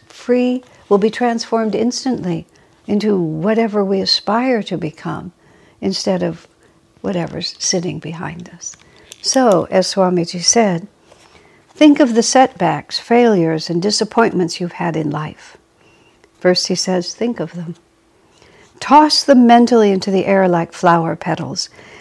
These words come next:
and watch them float away on the wind, diminishing in size until they disappear altogether. Affirm then joyously, "In my heart, I am forever free."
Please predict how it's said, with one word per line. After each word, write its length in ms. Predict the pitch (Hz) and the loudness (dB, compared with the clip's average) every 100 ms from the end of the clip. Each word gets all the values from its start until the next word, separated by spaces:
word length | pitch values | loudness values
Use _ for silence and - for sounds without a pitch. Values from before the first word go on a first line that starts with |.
| - | 0
and 100 | 254 | 4
watch 280 | 285 277 - | 6 4 0
them 160 | 240 220 | -2 -2
float 480 | - 254 320 311 | -2 4 6 6
away 320 | 294 254 226 190 | 4 4 4 4
on 180 | 180 | 2
the 80 | 175 | 0
wind, 540 | 165 175 165 160 156 - _ - _ | 2 2 2 -2 -6 -12 _ -20 _
diminishing 680 | 240 247 311 320 294 233 233 | 6 8 10 8 6 2 4
in 120 | 233 | 2
size 560 | - 208 208 208 196 185 | 4 4 4 4 0 0
until 280 | 185 202 | 2 2
they 160 | 185 180 | 4 2
disappear 800 | 165 277 277 302 - 269 247 214 | 2 0 0 0 0 4 6 6
altogether. 960 | - 214 226 226 226 180 180 160 151 180 _ - _ _ _ _ _ - | 6 6 6 2 0 -2 -4 -6 -10 -12 _ -20 _ _ _ _ _ -2
Affirm 600 | 208 - 254 254 226 196 | -2 0 2 4 2 0
then 300 | 190 180 156 | -2 -2 -2
joyously, 1000 | 175 220 269 254 160 147 - - - - _ _ _ _ _ _ _ | 0 4 6 6 4 -2 -4 -6 -12 -20 _ _ _ _ _ _ _
"In 300 | 226 269 254 | 4 6 4
my 240 | 233 233 233 | 2 -2 -6
heart, 560 | - 185 151 - - - _ _ - | -4 -4 -4 -12 -20 -20 _ _ -6
I 200 | 220 220 | -4 -4
am 340 | - 208 180 | -4 -2 -4
forever 880 | - 151 151 - 226 226 175 151 151 - _ _ | -6 -8 -8 -6 -2 -2 -2 -8 -10 -16 _ _
free." 540 | - - 180 160 170 | -12 -2 -2 -2 -6